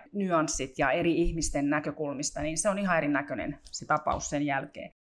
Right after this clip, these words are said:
Ja tietenkin tää on tosi vaikea saada johonkin pieneen uutiseen se kaikki mahtumaan,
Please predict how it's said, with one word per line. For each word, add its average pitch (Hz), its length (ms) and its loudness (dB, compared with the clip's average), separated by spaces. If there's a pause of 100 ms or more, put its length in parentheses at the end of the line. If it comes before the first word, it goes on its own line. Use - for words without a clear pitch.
(100)
Ja 175 80 4
tietenkin 175 720 4 (240)
tää 175 140 4
on 170 100 2
tosi 196 320 6
vaikea 156 440 6
saada 143 280 4
johonkin 151 300 2
pieneen 147 480 6
uutiseen 139 580 2
se 151 100 -4
kaikki 147 360 0
mahtumaan, 151 680 4